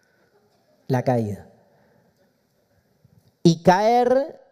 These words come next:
significa entrar en el tiempo. Cuando los chabones, Adán y Eva, se ven desnudos a sí mismos, se ven con cuerpo. Y cuando se ven con cuerpo, se ven en el tiempo, porque el tiempo, el cuerpo, digamos, tiene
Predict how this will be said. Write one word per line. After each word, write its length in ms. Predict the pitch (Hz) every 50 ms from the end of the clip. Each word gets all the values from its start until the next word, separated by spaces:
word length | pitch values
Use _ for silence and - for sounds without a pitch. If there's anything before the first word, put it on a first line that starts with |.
| _ _ -
significa 680 | - - - 165 160 170 170 170 170 - 226 - 214
entrar 240 | 185 170 190 208 214
en 100 | 196 180
el 160 | 147 143 -
tiempo. 480 | - 214 233 208 165 117 - 110 - - - - _ _ - _ _ _ _ _ _ _ _ _ _ _ _ _ _ _ - - _ _ _ _ -
Cuando 200 | 147 143 151 151
los 120 | 156 147
chabones, 720 | - 165 151 175 226 277 285 285 254 202 151 - - - - _ -
Adán 280 | - 143 165 190 202 196
y 100 | 185 208
Eva, 320 | 233 240 233 220 202 208 - - _ _ _ _
se 220 | - - - 143 143
ven 160 | 208 226 208
desnudos 680 | 180 151 - 139 143 165 175 156 139 120 120 - -
a 40 | 123
sí 160 | - - 127
mismos, 640 | 127 127 120 113 - - - 123 131 147 151 - - - - _ _ _ _ _ _
se 160 | - - 131
ven 160 | 151 202 233 208
con 240 | - 151 131 113
cuerpo. 680 | - - 226 262 240 175 135 - - 113 101 95 87 - _ _ _ _ _ _ _ _ _ -
Y 60 | - 139
cuando 200 | - 135 131 123
se 100 | - 202
ven 120 | 262 254
con 200 | 240 233 208 196
cuerpo, 440 | - 180 151 151 147 - - 165 151
se 180 | - - 127
ven 200 | 127 147 175 196
en 120 | 202 160 120
el 120 | 110 104
tiempo, 400 | - 170 208 233 202 170 - 120
porque 180 | - 110 107 104
el 100 | 104 -
tiempo, 600 | - 170 170 180 170 156 156 147 170 196 208 190 - - -
el 160 | 131 120 113
cuerpo, 440 | - 156 175 190 - 214 196 196 - - - _ _ _ _ _ _ _ _ -
digamos, 420 | - 117 101 110 107 87 82 - - _ _ _ _ _ _
tiene 440 | - 139 131 139 151 170 196 214 -